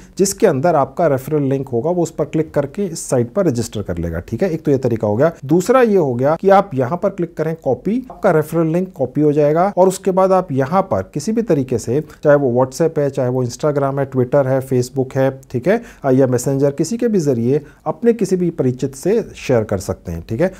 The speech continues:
उस व्यक्ति को भी इसी तरह से ढाई सौ पॉइंट्स मिलेंगे और आपको भी मिलेंगे। तो ये हो गया दूसरा कमाई का तरीका,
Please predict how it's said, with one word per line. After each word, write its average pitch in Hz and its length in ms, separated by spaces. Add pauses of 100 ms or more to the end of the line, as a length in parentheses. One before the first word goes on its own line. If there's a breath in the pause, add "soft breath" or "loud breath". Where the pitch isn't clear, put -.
उस 175 200
व्यक्ति 160 260
को 165 160
भी 170 160
इसी 151 320
तरह 143 200
से 190 160
ढाई 123 180
सौ 143 140
पॉइंट्स 127 340
मिलेंगे 156 280
और 165 180
आपको 107 240
भी 101 100
मिलेंगे। 98 300
तो - 180
ये 185 220
हो 175 160
गया 170 200
दूसरा 135 300
कमाई 127 280
का 127 120
तरीका, 131 400